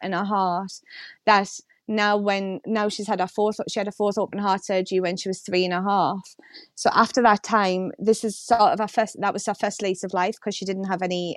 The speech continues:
oxygen levels until her fourth o-, open heart. She could hardly walk. She would, like, used to do a few steps and gasp and say, <gasps> "Ma'am," like that. And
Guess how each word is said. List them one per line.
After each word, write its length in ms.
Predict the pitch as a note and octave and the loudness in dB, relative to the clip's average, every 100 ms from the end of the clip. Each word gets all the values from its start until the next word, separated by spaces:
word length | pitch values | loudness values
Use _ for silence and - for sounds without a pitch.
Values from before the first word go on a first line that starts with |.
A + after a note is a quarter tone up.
| _ | _
oxygen 380 | - - A3 G#3+ | -6 -4 -4 0
levels 320 | G#3+ G#3 G3 | 0 0 -2
until 220 | F#3 F3+ E3+ | -2 -2 -4
her 80 | F3+ | -2
fourth 240 | F3+ F#3 | -2 -2
o-, 140 | D3+ - - | -4 -6 -10
open 340 | - F#3+ D#3 | -2 0 0
heart. 280 | G3 B3 A#3+ | 0 0 0
She 100 | - | -4
could 160 | - G3+ | -4 0
hardly 340 | G3 F#3 F3+ | 4 4 4
walk. 400 | E3+ F3 F#3 - - - - | 2 2 2 -2 -16 -16 -10
She 100 | - | 4
would, 80 | A3 | 6
like, 280 | G3 F3+ - | 6 4 2
used 220 | F#3+ G3 | 2 2
to 60 | G#3 | 2
do 120 | G3+ | 2
a 60 | G3 | 2
few 200 | G#3+ F3+ | 2 0
steps 460 | - G#3+ G#3 - | 0 -4 -4 -6
and 240 | G3 F#3 F3+ - | -8 -6 -10 0
gasp 320 | G#3 G3 - - | 2 2 -2 -4
and 120 | G3 | 0
say, 100 | G3 - - - - | 0 0 -8 -8 -2
<gasps> 540 | G#3 - - - - | -2 -2 -10 -12 0
"Ma'am," 340 | G#3+ F#3 F#3 G#3 | 6 6 6 2
like 320 | G#3+ E3 F3 | 2 2 4
that. 280 | E3 F3+ G#3 | 4 4 2
And 360 | D#3+ F#3+ F#3+ | -2 -2 -4